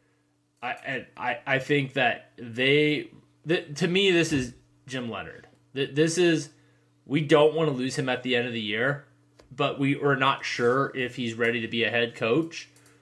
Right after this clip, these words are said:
We need to get some tape on him. I, that, that's my opinion. I, I, there's no other way I can justify this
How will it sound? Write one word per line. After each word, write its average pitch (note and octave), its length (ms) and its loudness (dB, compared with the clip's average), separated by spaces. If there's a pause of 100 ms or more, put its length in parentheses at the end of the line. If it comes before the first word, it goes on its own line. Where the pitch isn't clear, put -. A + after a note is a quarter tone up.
(120)
We C#3+ 200 -2
need C#3 180 0
to B2 100 -4
get A#2 160 -8
some A2 160 -10
tape F2+ 300 -10
on - 160 -14
him. - 160 -20 (500)
I, D3 140 -2 (140)
that, F3 200 4
that's E3+ 300 4
my A2 140 0
opinion. - 280 -4 (120)
I, D3+ 80 4
I, D#3+ 140 2 (340)
there's F3 240 4
no E3+ 340 4
other D#3 160 4
way B2+ 220 2
I B2 40 2
can A#2+ 160 -8
justify A#2+ 480 0
this D#3 220 2